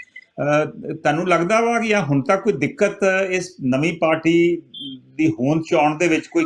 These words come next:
ਕੇਂਦਰ ਵੱਲੋਂ ਜਾਂ ਭਾਜਪਾ ਸਰਕਾਰ ਵੱਲੋਂ ਜਾਂ ਪੰਜਾਬ ਸਰਕਾਰ ਵੱਲੋਂ,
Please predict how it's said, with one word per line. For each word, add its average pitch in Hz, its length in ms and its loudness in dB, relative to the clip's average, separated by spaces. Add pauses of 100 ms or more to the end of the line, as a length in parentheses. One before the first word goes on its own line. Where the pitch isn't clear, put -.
ਕੇਂਦਰ 156 300 0
ਵੱਲੋਂ 160 500 0
ਜਾਂ 156 180 -2
ਭਾਜਪਾ 131 480 -4
ਸਰਕਾਰ 131 420 -2
ਵੱਲੋਂ 139 400 -2
ਜਾਂ 135 180 -2
ਪੰਜਾਬ 131 440 0
ਸਰਕਾਰ 131 300 0
ਵੱਲੋਂ, 131 340 -4